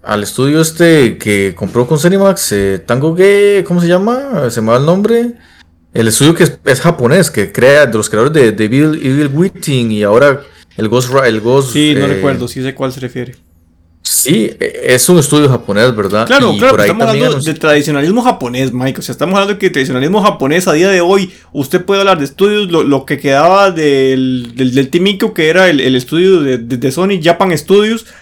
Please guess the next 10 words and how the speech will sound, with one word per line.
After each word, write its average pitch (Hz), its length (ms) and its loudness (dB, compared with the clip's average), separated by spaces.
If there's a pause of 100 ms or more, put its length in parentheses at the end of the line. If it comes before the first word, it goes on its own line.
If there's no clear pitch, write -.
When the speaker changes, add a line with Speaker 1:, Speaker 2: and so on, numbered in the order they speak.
(120)
Speaker 2:
quedaba 156 420 4
Bandai 139 420 2
Namco, 202 540 0 (220)
queda 165 580 4
Sega, 156 580 0 (240)
de, 127 520 -12
de 147 180 -2
cosas 156 220 0
Speaker 1:
Konami. 113 60 -2
Speaker 2:
tradicionales. 151 640 -2